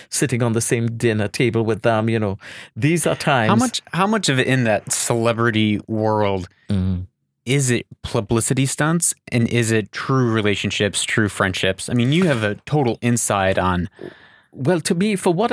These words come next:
Speaker 1: uh, th-, my part of it and where I
Speaker 2: Yeah.
Speaker 1: was, it was more, you have, because you're a powerful person in this public eye,
Speaker 2: Mm-hmm.
Speaker 1: um, you have a choice of who you're going to be with.
Speaker 2: Right.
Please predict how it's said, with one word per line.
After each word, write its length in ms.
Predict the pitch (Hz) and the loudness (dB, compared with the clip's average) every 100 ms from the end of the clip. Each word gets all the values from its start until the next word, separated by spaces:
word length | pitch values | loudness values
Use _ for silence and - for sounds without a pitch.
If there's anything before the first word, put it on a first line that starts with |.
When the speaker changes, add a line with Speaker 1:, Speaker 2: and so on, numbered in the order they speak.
| - | -2
Speaker 1:
uh, 120 | 123 - | -4 -4
th-, 120 | - - | -6 -2
my 340 | 117 143 160 | 0 2 2
part 360 | 131 131 107 113 | 0 0 2 0
of 100 | 90 | 0
it 140 | 82 | -2
and 120 | 98 104 | 0 2
where 120 | 110 | 4
I 40 | 107 | 4
Speaker 2:
Yeah. 120 | 95 | 2
Speaker 1:
was, 100 | 95 - - - - | -2 -6 -16 -12 -2
it 220 | 147 151 | -2 0
was 260 | 160 147 - | -2 -2 -2
more, 360 | 123 160 170 165 | 0 0 0 -2
you 220 | 147 226 | -4 -2
have, 320 | 226 220 185 - | -2 -2 -4 -6
because 400 | - 165 - 214 | -4 -2 -2 -2
you're 140 | 190 160 | 0 0
a 40 | |
powerful 500 | 135 - 123 98 117 | 0 0 0 0 -2
person 600 | 113 - 107 - 87 71 - | -2 0 0 0 -4 -6 -4
in 160 | 113 | -2
this 280 | 107 104 - - - | 0 -2 -4 -12 0
public 320 | 139 - 120 | 0 2 0
eye, 280 | 107 87 - | 0 0 0
Speaker 2:
Mm-hmm. 300 | 135 117 101 113 - - | 2 2 2 0 -6 -8
Speaker 1:
um, 320 | 139 143 139 139 - | -2 0 0 -4 -8
you 280 | 147 359 | -2 0
have 180 | 392 220 | 2 0
a 40 | 190 | -2
choice 280 | - 175 170 | 0 0 0
of 140 | 160 | -2
who 100 | 190 | 0
you're 160 | 160 156 | 0 0
going 180 | 156 | 0
to 100 | 147 | 0
be 200 | 151 208 | 0 0
with. 420 | 190 101 - - - - - | 0 0 -2 -8 -20 -10 0
Speaker 2:
Right. 240 | 107 95 | 0 0